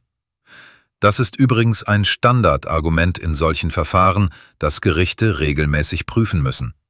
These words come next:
Haftbedingungen sind ja ein legitimer Prüfpunkt im E-U-Recht. Aber ein legitimer Prüfpunkt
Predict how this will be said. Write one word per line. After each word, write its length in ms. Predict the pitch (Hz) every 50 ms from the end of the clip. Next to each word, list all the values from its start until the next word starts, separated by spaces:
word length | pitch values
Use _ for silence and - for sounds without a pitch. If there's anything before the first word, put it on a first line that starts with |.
| _ _ _ - - - - - - _ -
Haftbedingungen 840 | 107 101 - - - - 107 98 113 117 120 123 135 139 143 143 135
sind 260 | 110 87 92 95 92
ja 200 | - 101 101 87
ein 180 | 90 98 98 92
legitimer 640 | 80 78 80 69 76 71 - - 87 87 87 87 80
Prüfpunkt 840 | - - - 123 127 117 - - - - 80 69 65 - - -
im 260 | - - 82 76 69 64
E-U-Recht. 720 | - 85 80 82 107 104 87 - 60 58 - - - - _ _ _ _ _ _ _ _ _ _ _ _ _ _ _ _ _ -
Aber 280 | - 110 110 117 110 92
ein 180 | 107 107 107
legitimer 680 | 101 92 107 123 135 131 120 107 - - 123 113 87 76
Prüfpunkt 720 | 71 - - 147 156 143 - - - 85 78 73 71 -